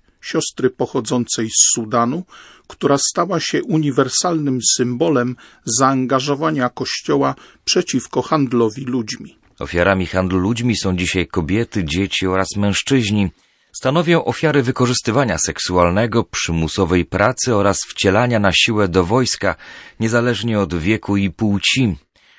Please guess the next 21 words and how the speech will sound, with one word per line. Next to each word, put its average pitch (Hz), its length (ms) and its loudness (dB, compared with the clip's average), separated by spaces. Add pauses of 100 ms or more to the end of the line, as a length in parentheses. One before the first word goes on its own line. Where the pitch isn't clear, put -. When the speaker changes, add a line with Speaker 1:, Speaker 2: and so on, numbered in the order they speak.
(120)
Speaker 2:
Około 98 420 0
czterdziestu 104 720 0
milionów 101 520 2
ludzi 104 300 0
na 73 140 -2
świecie 98 400 -2
znajduje 92 480 0
się - 140 -2
w - 60 -14
tej 85 200 -4
dramatycznej 98 680 0
sytuacji. 101 720 0 (380)
W 85 60 -6
większości, 117 680 0
bo 101 200 2
w - 100 -4
siedemdziesięciu 104 680 0
procentach 110 640 0
są 104 200 0
to 98 120 0
kobiety, 104 600 0